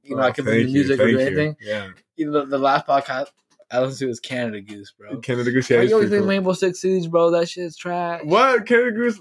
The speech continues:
Speaker 1: <laughs>
Speaker 2: Freaking, that game's actually really good. That game's still freaking going strong. That's, that's the crazy thing about
Speaker 1: Okay,
Speaker 2: that
Speaker 1: but
Speaker 2: game.
Speaker 1: it's the top three or five on Twitch. At least top five.
Speaker 2: I mean,
Speaker 1: Nah, fuck that.
Speaker 2: <laughs> I mean, Fortnite, doo-doo.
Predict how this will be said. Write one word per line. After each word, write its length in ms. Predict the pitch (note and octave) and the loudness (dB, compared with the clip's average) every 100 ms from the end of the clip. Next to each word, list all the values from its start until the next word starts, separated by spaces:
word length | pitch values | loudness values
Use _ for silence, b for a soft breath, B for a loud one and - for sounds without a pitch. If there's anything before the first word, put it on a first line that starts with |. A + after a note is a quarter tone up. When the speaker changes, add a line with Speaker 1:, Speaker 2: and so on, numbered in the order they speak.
| _ - | _ -20
Speaker 1:
<laughs> 180 | - | -8
Speaker 2:
Freaking, 600 | B3+ A#3+ C4 F3+ F#3 D#3 | -2 2 4 4 4 2
that 180 | D3+ E3 | 2 4
game's 180 | G3+ G#3 | 4 4
actually 180 | G3 F3+ | 4 2
really 160 | E3+ D#3+ | 0 2
good. 200 | F#3 C3+ | 0 2
That 140 | C3 | 2
game's 300 | C3+ E3+ E3 | 2 0 -2
still 200 | - D3 | 2 2
freaking 280 | C3+ C#3 C#3 | 2 2 2
going 240 | C3+ C3+ | 4 2
strong. 480 | B2+ - A#2+ C#3 B2 | 0 0 0 2 0
That's, 180 | G#2+ - | 0 -2
that's 320 | G#2+ D#2+ A2+ | -12 -8 -8
the 100 | A#2+ | -6
crazy 180 | A#2 A2+ | -4 -6
thing 140 | A2+ | -6
about 160 | G#2 G2 | -6 -6
Speaker 1:
Okay, 200 | F#2+ C3+ | -2 -2
Speaker 2:
that 80 | A#2+ | 0
Speaker 1:
but 60 | |
Speaker 2:
game. 100 | B2 | 0
Speaker 1:
it's 80 | A#2 | -2
the 60 | A#2 | -4
top 260 | - A#2 - - | -10 -10 -12 -18
three 160 | B2 | -14
or 60 | A#2+ | -14
five 380 | - A2 G#2+ G#2+ _ | -12 -12 -12 _ _
on 120 | G2+ G#2 _ | -20 -20 _
Twitch. 200 | G2 - | _ -10
At 140 | B2 A#2 | -8 -6
least 220 | B2+ - | -8 -10
top 160 | G#2+ - | -18 -18
five. 160 | F2+ _ - | -20 _ -4
Speaker 2:
I 60 | C#3 | 2
mean, 300 | C#3+ D3 - - | 4 4 0 -8
Speaker 1:
Nah, 200 | C3 C3 | -6 -4
fuck 400 | A2+ - F3+ E3+ | -4 0 0 2
that. 460 | F3 D3+ F3+ F3 E3+ | 0 4 4 4 4
Speaker 2:
<laughs> 0 | |
I 80 | E3 | 4
mean, 180 | F3 D#3+ | 4 2
Fortnite, 640 | F#3 F3+ F#3+ F3 D#3+ C#3 - b b _ _ _ B2+ A#2 | 2 2 2 2 0 -2 -8 b b _ _ _ -12 -2
doo-doo. 840 | C3 C3+ C3 B2 A2+ G2+ G2 F#2 | 2 4 2 0 -2 -6 -12 -16